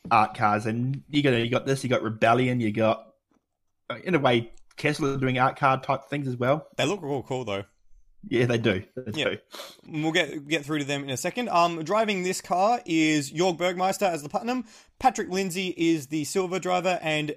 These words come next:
Speaker 2: Eligio Perfetti is the Bronze driver in that car. And he's actually a very good Bronze driver.
Speaker 1: Hmm. He's,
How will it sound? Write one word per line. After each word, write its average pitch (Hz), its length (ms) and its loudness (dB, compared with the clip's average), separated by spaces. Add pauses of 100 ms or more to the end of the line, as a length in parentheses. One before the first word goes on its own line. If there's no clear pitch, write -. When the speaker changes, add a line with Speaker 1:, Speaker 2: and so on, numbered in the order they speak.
Speaker 2:
Eligio 196 360 2
Perfetti 143 640 -2
is 127 280 -2
the 127 520 -2
Bronze 135 540 -4
driver 113 500 2
in 117 200 -8
that 113 180 -6
car. 110 300 2 (200)
And 160 140 0
he's 247 140 -4
actually 285 680 0 (260)
a - 40 -2
very 143 460 0
good 123 300 0
Bronze 107 340 -4
driver. 95 380 -6 (340)
Speaker 1:
Hmm. 185 220 0 (640)
He's, 180 600 2